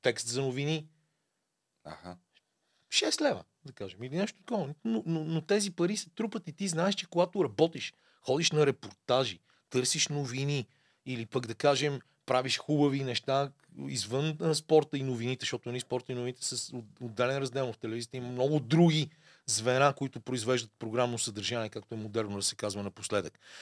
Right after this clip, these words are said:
Speaker 1: И, и за всяко това нещо имаше възможност да получаваш допълнително пари. И тогава ти с-, хем работиш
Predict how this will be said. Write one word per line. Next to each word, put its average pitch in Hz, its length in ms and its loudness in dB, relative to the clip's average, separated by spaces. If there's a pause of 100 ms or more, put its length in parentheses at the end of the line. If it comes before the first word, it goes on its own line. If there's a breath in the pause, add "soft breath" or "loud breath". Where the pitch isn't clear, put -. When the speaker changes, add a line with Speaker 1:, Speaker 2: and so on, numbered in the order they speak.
(280 loud breath)
Speaker 1:
И, 113 300 -4
и 127 140 -10
за 107 100 -2
всяко 143 360 4
това 208 220 6
нещо 190 440 4 (600 soft breath)
имаше 175 320 4
възможност 143 400 2
да 127 60 -14
получаваш 127 720 0
допълнително 113 600 -8
пари. 95 340 -6 (420)
И 123 100 -10
тогава 123 460 2
ти 151 200 -10
с-, - 60 -12 (300)
хем 110 160 -2
работиш 175 720 4